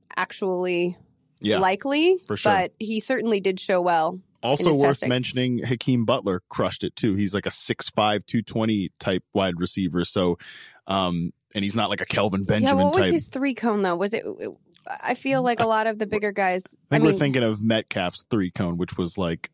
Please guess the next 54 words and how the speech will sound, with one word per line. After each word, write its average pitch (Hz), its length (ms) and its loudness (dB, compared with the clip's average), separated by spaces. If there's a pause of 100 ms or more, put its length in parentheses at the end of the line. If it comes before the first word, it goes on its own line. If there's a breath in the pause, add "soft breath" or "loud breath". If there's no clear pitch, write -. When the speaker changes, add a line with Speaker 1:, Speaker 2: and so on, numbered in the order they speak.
(100)
Speaker 1:
No, 233 100 4
Speaker 2:
Tom 220 140 4
Speaker 1:
no, 202 100 4
that 190 120 4
Speaker 2:
Brady - 20 -
Speaker 1:
was 185 80 0
Speaker 2:
level. 170 320 0
Speaker 1:
bad. 190 80 -10
Speaker 2:
Yeah, - 180 6
yeah, 98 200 2
yeah. 90 240 0 (360 loud breath)
But 208 220 4
th-, 190 160 2
and 190 120 4
that's - 140 6
Speaker 1:
two - 60 2
percent. 269 360 0
It - 40 -2
was 220 80 -2
the 208 80 -2
bottom 214 200 0
two 226 120 -10
percent. - 200 -4
Speaker 2:
To 240 60 2
be 233 100 2
fair, 214 200 4 (120)
I 170 60 2
think 190 200 -4
he's 185 200 0
the 156 100 6
wide 135 200 4
receiver 123 320 0
that 110 80 4
I've 104 100 -2
watched 107 300 0
the 110 60 0
most 104 300 0
of 131 180 2
so 143 180 2
far, 143 400 0
and 113 320 -2 (100)
actually, 160 540 0
I 131 140 0
think 127 260 -4
that 107 180 2
fits - 380 -2
really 104 200 2
well 98 200 4
with 95 120 0
his 95 160 -2
game 98 280 0
'cause 110 180 -2
he 151 120 -2
clearly 156 680 2